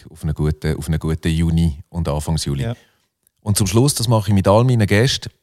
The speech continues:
Speaker 1: gibt's im Max Frisch seinen Fragebogen. Das ist ein Buch, das mir mein Chef mal geschenkt hat. Ähm, <laughs> ich, ich, ich schlage es auf,
Speaker 2: Ja.
Speaker 1: stelle eine Frage,
Speaker 2: Gut.
Speaker 1: ähm, und du, ähm, sagst mir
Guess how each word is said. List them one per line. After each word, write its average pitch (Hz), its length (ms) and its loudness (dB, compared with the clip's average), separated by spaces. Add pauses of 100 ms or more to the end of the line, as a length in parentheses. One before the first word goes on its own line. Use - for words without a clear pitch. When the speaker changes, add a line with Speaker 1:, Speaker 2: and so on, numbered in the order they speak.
(140)
Speaker 1:
gibt's - 380 -6 (140)
im 98 120 -2
Max 101 300 2
Frisch 123 420 -4 (160)
seinen - 180 -4
Fragebogen. 135 640 0
Das - 140 -12 (240)
ist - 100 -16
ein 95 40 -2
Buch, 107 160 0
das 123 80 -2
mir 110 240 2
mein 98 140 4
Chef 101 320 0
mal 113 160 -2
geschenkt 107 400 -2
hat. 139 200 -6 (500)
Ähm, 113 360 6 (240)
<laughs> - 240 -20
ich, 117 140 -2 (260)
ich, 117 160 -4 (160)
ich 120 160 -8
schlage 135 280 2
es - 380 -6
auf, 180 440 0
Speaker 2:
Ja. 135 200 -2
Speaker 1:
stelle 135 260 4
eine - 20 4
Frage, 139 420 2 (240)
Speaker 2:
Gut. 117 220 -12 (140)
Speaker 1:
ähm, 131 380 2
und 127 280 0
du, 139 260 4 (1700)
ähm, 101 300 4
sagst 101 380 2
mir 104 100 0